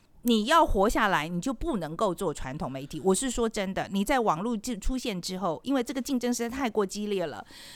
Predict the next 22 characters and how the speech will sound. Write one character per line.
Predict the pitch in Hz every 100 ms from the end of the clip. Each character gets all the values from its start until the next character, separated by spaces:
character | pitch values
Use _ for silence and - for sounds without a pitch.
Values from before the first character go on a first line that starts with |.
| - -
呃， | 226 214 202
我 | 214
看 | - 381
到 | 294 285
的 | 233 196 180 -
能 | 208 226
够 | 302
生 | 254 320 339
存 | 214 170
下 | - 190
来 | 160
的 | 165
传 | 160 151 190
统 | 151
媒 | 143 175
体 | 170
都 | 151 247
是 | 262 233
痛 | - 330 208
定 | - 196 170
思 | - 185
痛 | - 175 123